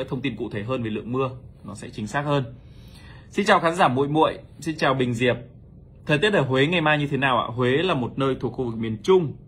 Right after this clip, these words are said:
Chúng ta hãy xem xem. À, Huế, Huế thì thời tiết rất là đẹp. Trong bảy ngày tới, Huế thời tiết đều đẹp cả, đều là tạnh giáo và nhiệt độ rất là vừa phải.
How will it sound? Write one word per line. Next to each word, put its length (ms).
Chúng 80
ta 40
hãy 80
xem 180
xem. 140
À, 140
Huế, 400
Huế 140
thì 80
thời 140
tiết 100
rất 140
là 100
đẹp. 300
Trong 260
bảy 140
ngày 260
tới, 360
Huế 260
thời 140
tiết 180
đều 160
đẹp 200
cả, 280
đều 400
là 120
tạnh 220
giáo 260
và 100
nhiệt 180
độ 180
rất 140
là 100
vừa 160
phải. 240